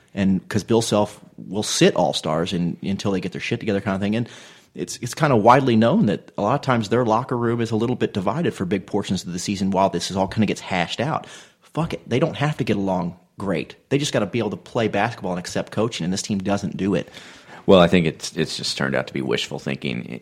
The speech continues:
Speaker 2: in, you know, it's, it was the only positive one could take from what went from last year to this year.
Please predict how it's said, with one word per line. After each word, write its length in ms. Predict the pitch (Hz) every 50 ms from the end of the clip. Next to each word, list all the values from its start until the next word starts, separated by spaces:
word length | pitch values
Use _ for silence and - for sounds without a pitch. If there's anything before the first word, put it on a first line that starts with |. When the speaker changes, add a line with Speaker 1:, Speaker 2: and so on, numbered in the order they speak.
| _ -
Speaker 2:
in, 360 | - 76 67 64 65 76 - _ _ -
you 100 | - 71
know, 160 | 65 71 78
it's, 240 | 82 - 87 - - -
it 320 | 90 - - 104 110 -
was 200 | 98 92 90 90
the 120 | 95 104 95
only 220 | 98 117 120 107
positive 420 | - - 85 85 78 82 76 76 73
one 160 | 69 69 71
could 140 | - - -
take 200 | - 69 - -
from 360 | - 76 67 71 71 71 - - - - -
what 280 | - 87 87 80 -
went 180 | - 85 76 -
from 140 | - - 73
last 320 | 76 76 76 73 - - 78
year 80 | 76
to 100 | 73 80 78
this 260 | 78 80 78 - 80
year. 260 | 76 73 71 71